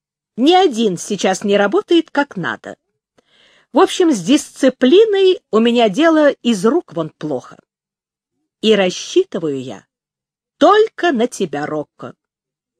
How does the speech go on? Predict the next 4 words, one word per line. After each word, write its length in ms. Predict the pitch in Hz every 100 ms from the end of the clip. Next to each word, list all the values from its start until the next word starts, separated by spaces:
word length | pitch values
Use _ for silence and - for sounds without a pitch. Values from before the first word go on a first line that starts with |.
| _ _ -
Надавай 560 | 240 247 277 277 269
им 120 | 262 - _ _
оплеух, 760 | 247 285 247 247 285 254 160 _ -
пинков. 720 | 254 277 - 302 185 _